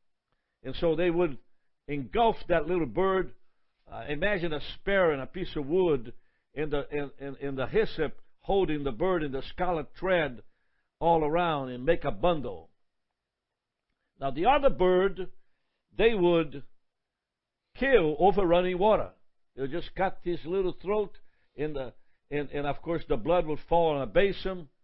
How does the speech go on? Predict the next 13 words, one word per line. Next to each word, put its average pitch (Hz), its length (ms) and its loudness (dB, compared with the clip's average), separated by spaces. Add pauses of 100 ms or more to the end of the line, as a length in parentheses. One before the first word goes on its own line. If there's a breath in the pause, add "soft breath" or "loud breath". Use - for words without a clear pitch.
(640)
and, 147 300 -2 (100)
and, 139 260 -6
and 143 220 -8
they 165 100 0
would 185 200 2
add 185 300 0
water, 180 560 4 (400)
running 160 340 -2
water, 180 420 2 (1000)
so 190 380 2 (460)
the 165 140 -2
amount 202 500 0 (140)
of 151 280 -2